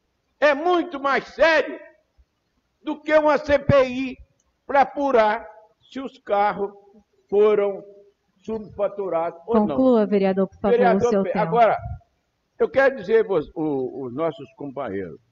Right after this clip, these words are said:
Speaker 1: felizmente ou infelizmente, a nossa presidente tem essa prerrogativa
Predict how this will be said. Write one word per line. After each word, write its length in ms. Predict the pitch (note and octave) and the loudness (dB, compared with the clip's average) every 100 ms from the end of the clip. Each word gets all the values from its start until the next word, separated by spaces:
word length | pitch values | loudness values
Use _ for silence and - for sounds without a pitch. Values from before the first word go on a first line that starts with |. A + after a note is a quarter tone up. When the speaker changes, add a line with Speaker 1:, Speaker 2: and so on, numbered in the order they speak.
| _ _ _ _ - _ _ _ _ _ _ _ _ _ | _ _ _ _ -20 _ _ _ _ _ _ _ _ _
Speaker 1:
felizmente 720 | D#4 F4 D#4+ A#3+ A3 A#3 A3+ F#3+ | -2 -2 -2 -4 -2 -2 0 -2
ou 80 | |
infelizmente, 720 | F3 - D3+ G#2+ A2+ F3+ D3+ - _ _ _ _ _ _ _ _ _ _ _ | -2 -4 -4 -4 0 0 0 -8 _ _ _ _ _ _ _ _ _ _ _
a 120 | G3+ | -2
nossa 280 | A3+ A#3 A#3 | 0 0 -2
presidente 680 | A3+ A3+ G#3+ G#3 F#3+ G3 G3+ _ _ _ _ | -2 -4 -4 -8 -6 -6 -8 _ _ _ _
tem 160 | C#4+ | -6
essa 240 | C#4+ C#4+ G#3 | -6 -4 -6
prerrogativa 1040 | - D#3 D#3 E3 D3 A2+ - E3+ F#2+ E2+ | -4 -4 -4 -4 -6 -8 -14 -12 -12 -14